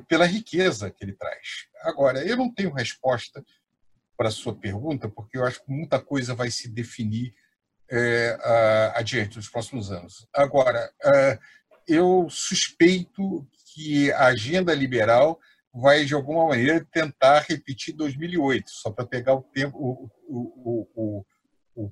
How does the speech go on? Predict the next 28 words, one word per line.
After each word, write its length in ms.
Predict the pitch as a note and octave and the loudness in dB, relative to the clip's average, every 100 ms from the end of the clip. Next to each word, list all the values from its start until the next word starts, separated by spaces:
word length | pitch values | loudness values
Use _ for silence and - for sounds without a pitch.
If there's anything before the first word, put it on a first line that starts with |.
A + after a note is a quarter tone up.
| - | -4
ponto 320 | B2+ B2+ C3+ | -2 -2 -4
do 160 | C3+ C#3 | -8 0
Bastian. 540 | A#2+ G2 F#2+ - G2 | 4 4 0 -10 -10
No, 260 | G#2+ A#2 A#2+ | -8 -8 -10
o 300 | B2 C3 A#2+ A2+ B2 | -8 -6 -8 -12 -10
business 540 | D3 D3+ F3+ E3+ E3 | -8 -6 -8 -6 -2
as 240 | E3 C#3 A#2 | 0 0 -2
usual 500 | C#3 E3+ D3+ D#3+ C#3+ | -4 -4 0 0 2
vai 180 | C3 C3 | 0 0
dizer, 380 | A#2 G#2+ A#2 - - _ _ | -4 -4 -6 -6 -20 _ _
"Ah, 220 | D3+ F3+ | 6 6
agora 280 | D3 C3+ D3+ | 6 6 4
temos 260 | C#3+ D3 C3+ | 2 -6 -6
que 140 | - | -12
ir 60 | C3+ | -8
devagar 500 | C3 A2 F#2+ C#3+ D#3+ | 2 2 4 2 4
na 80 | C3+ | 0
recuperação, 840 | B2 - - G2 F#2 - D#3 D#3 | -2 -8 -6 -6 -6 -6 -6 -6
porque 380 | A2 - B2 G#2+ - _ _ | -14 -10 -8 -8 -12 _ _
os 160 | A#2+ | -8
governos 460 | B2 A2 A2+ G#2+ G2+ | -8 -8 -6 -6 -8
estão 120 | - | -10
muito 380 | G#2+ A#2+ A2 G#2+ | -6 -6 -8 -10
endividados, 1120 | G2 G2+ G2 F#2 C3 D#3+ - C#3 D3+ - - _ _ _ _ | -10 -12 -14 2 4 6 4 0 -8 -10 -14 _ _ _ _
é 520 | A#2+ A#2+ A#2+ A#2 A2+ | -2 0 2 0 -2
necessário 600 | A2+ A2+ - G#2 G2+ G2+ | -4 -8 -8 -6 -4 -4
ter 160 | G#2 G2 | -8 -8
cautela." 500 | A2 G#2 - D3+ | -6 -6 0 0